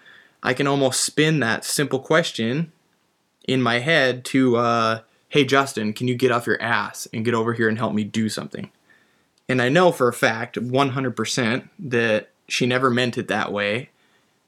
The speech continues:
or she never even put that type of connotation on it, but that's how my mind took it in this negative energy that I had around me, I guess.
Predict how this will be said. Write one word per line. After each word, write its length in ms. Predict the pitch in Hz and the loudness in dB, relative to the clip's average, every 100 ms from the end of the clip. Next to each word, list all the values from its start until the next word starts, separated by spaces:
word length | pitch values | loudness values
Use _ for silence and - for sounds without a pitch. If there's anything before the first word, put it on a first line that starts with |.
| _ | _
or 520 | 98 110 107 107 110 - | 0 2 4 2 0 -2
she 200 | - 113 | -4 -2
never 500 | 110 120 135 131 127 | 0 2 4 4 2
even 180 | 120 | 0
put 160 | 110 123 | -2 0
that 220 | 117 113 | 2 0
type 220 | 123 110 | -2 -2
of 340 | 110 110 110 - | -2 -2 -2 -4
connotation 600 | - 110 110 131 120 104 | -4 -4 0 0 0 -2
on 160 | 101 | -4
it, 120 | 104 - | -6 -4
but 100 | 104 | -4
that's 400 | 107 - - - | -4 -4 -10 -12
how 180 | - 120 | -6 -2
my 200 | 110 107 | -2 0
mind 640 | 110 117 117 107 104 104 - | 0 2 2 0 -4 -6 -6
took 240 | - 180 | 0 2
it 280 | 113 107 - _ _ _ _ | 2 0 -2 _ _ _ _
in 160 | 117 117 | -4 -2
this 260 | 110 107 - | -2 -2 -2
negative 600 | 113 110 104 101 101 - _ - | 0 0 0 -2 -4 -14 _ 0
energy 420 | 147 123 110 107 | 0 0 -2 -4
that 140 | 107 127 | -2 0
I 60 | |
had 200 | 120 113 | 0 0
around 300 | 107 110 110 | 0 -2 -4
me, 100 | 110 | -6
I 80 | 107 | -10
guess. 300 | 76 - - | -12 -14 -16